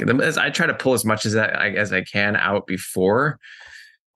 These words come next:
we do the shoot, but a lot of times, you know, sometimes stuff just comes out on the shoot, and I encourage them to play. And if they have any ideas, like, you know,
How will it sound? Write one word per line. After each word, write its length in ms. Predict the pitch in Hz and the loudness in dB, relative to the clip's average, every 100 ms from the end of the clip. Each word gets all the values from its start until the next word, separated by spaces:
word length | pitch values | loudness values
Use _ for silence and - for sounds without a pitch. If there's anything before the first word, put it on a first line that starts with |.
| _ | _
we 120 | - | 2
do 120 | 151 165 | 4 4
the 100 | 165 | 2
shoot, 460 | - 156 180 - | 0 0 0 -2
but 360 | 120 110 98 - | 0 2 2 0
a 60 | |
lot 180 | 104 104 | 2 2
of 60 | 104 | 0
times, 600 | 110 104 104 101 98 - | 0 0 0 -2 -2 -2
you 80 | 104 | 0
know, 140 | 98 | 0
sometimes 580 | 101 113 113 104 98 - | 2 0 0 0 0 0
stuff 300 | - 98 - | -2 -2 -2
just 180 | 95 - | -4 0
comes 220 | 101 98 | 0 2
out 100 | 98 | 2
on 80 | 92 | 0
the 100 | 92 | 0
shoot, 300 | - 107 104 | 0 0 0
and 60 | |
I 200 | 95 92 | -2 0
encourage 460 | 104 95 107 98 95 | -2 0 0 0 0
them 220 | 90 92 | 0 0
to 140 | - 95 | 0 -2
play. 380 | - 95 98 | 0 0 2
And 100 | 98 | 0
if 60 | 92 | 0
they 80 | 95 | 0
have 120 | 95 | 2
any 140 | 98 | 2
ideas, 640 | 95 90 87 95 101 98 - | 2 0 0 2 2 -2 -2
like, 380 | 87 87 - - | 0 0 -2 -4
you 140 | - | -2
know, 260 | 101 82 90 | 0 0 -2